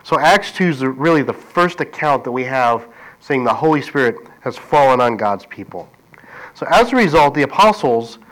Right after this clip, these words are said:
spoke with known languages in Jerusalem. And what they were preaching in those known languages was the gospel and what the Scripture said. So we have the account of, uh, Peter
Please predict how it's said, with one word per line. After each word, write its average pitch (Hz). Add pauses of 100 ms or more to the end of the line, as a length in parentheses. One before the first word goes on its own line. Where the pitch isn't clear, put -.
(300)
spoke -
with 143
known 160
languages 123
in 113
Jerusalem. 113 (1300)
And 147
what 233
they 262
were 175
preaching 147
in 120
those 131
known 160
languages 113 (600)
was 123
the 117
gospel 113 (360)
and 139
what 120
the 117
Scripture -
said. 87 (1600)
So -
we 147
have 160
the 156
account 151
of, 127
uh, 113
Peter 180